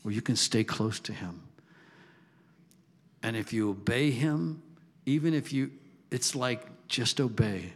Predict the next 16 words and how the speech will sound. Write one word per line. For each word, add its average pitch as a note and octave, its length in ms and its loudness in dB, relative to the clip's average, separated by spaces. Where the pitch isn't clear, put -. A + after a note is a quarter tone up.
Just - 340 -10
do A#2 180 -2
what A2+ 140 -2
he A#2+ 100 -2
says A2 360 -2
to B2 120 -6
do G#2 380 -4
and A2 160 -4
stay G#2+ 340 2
in G#2+ 120 4
this G2+ 160 2
place F#2+ 400 -2
connected F#2+ 520 -6
with G2 140 -8
his F#2+ 160 -8
heart. F2+ 280 -8